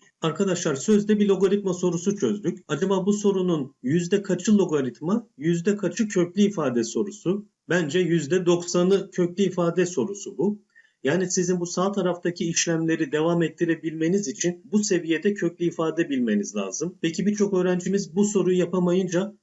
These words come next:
"Hocam ben logaritmada hiçbir şey anlamıyorum." tepkisi veriyor. Halbuki içinden köklü ifade çıkıyor. Değerli arkadaşlar bu yüzden A Y T için T Y T derslerimizi çok sıkı takip etmelisiniz.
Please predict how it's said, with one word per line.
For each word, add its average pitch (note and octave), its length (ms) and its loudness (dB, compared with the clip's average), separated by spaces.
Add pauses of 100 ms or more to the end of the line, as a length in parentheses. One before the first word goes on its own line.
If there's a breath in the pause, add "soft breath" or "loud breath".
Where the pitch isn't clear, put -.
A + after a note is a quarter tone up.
(120)
"Hocam C3+ 280 2
ben D3 160 2
logaritmada D3+ 460 0
hiçbir - 160 -6
şey D#3 100 0
anlamıyorum." C#3+ 640 0
tepkisi A2 500 -2
veriyor. G#2 380 0 (120)
Halbuki F3+ 500 0
içinden F3+ 420 0
köklü D#3+ 300 -2
ifade F3+ 440 2
çıkıyor. - 400 -14
Değerli E3 260 2
arkadaşlar E3+ 680 -2
bu G3 100 2
yüzden F3+ 540 0
A C#3+ 180 2
Y E3 160 2
T G#3 120 2
için G#3 340 4
T E3+ 140 2
Y D#3+ 140 4
T G3+ 180 2
derslerimizi D#3+ 720 0
çok G#3 220 -2
sıkı - 280 -2
takip C#3 360 0
etmelisiniz. G#2+ 800 0